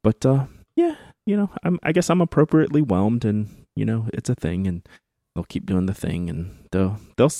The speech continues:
they'll sell out of these. Like, they're good. They'll be fine. I don't know what I expect, though. I guess I'm expecting a little, I want a, I want a little needle movement, I guess, in the Safari and the,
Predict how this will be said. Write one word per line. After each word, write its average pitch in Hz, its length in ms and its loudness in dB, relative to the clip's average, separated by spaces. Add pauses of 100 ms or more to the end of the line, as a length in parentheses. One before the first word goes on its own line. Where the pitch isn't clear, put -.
they'll 165 160 2
sell 147 240 2
out 104 140 4
of 113 80 0
these. 127 280 -4
Like, - 220 -4
they're 143 100 0
good. 160 240 0 (340)
They'll - 100 -6
be 139 80 -2
fine. 131 280 -8 (1300)
I 101 80 -8
don't 101 120 0
know 95 80 2
what 95 120 0
I 92 60 0
expect, - 380 -8
though. - 120 -10 (260)
I - 40 -8
guess - 160 -8
I'm 107 100 0
expecting 92 480 -6
a 92 80 -6
little, 92 340 -2 (640)
I - 60 -8
want 104 140 2
a, 95 80 -4 (120)
I - 60 -6
want 107 140 2
a 104 40 4
little 98 200 4
needle 90 360 0
movement, 82 440 -4
I 78 60 -6
guess, 82 300 -4
in 78 100 -6
the 73 60 -6
Safari 78 480 -4
and 76 140 -6
the, 85 140 -8